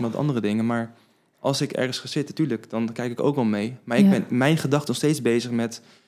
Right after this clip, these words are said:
Speaker 1: "Oh ja, die moet nog een factuur, die moet nog berichten, daar moet
Speaker 2: Mhm.
Speaker 1: ik nog mee bezig zijn."
Speaker 2: Ja.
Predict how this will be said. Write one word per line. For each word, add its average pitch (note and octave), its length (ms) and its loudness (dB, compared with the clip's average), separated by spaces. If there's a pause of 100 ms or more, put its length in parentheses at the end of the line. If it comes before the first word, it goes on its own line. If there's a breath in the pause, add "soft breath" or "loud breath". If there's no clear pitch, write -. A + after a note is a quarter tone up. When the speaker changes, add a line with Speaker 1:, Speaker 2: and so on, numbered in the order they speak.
(200 soft breath)
Speaker 1:
"Oh A#2 100 -2
ja, G#2 160 -4 (260)
die A2+ 100 0
moet A#2+ 100 2
nog A#2 100 -2
een A#2 60 -14
factuur, A2+ 440 -4 (560 soft breath)
die A#2+ 100 -8
moet A#2+ 100 2
nog A#2 140 0
berichten, A2+ 480 -4 (340)
daar A2 140 2
moet A#2 80 4
Speaker 2:
Mhm. A#2 100 2
Speaker 1:
ik A2+ 40 -4
nog A#2 100 0
mee A#2 100 2
bezig A#2 120 -2
zijn." A#2 320 -4 (180)
Speaker 2:
Ja. G3+ 280 6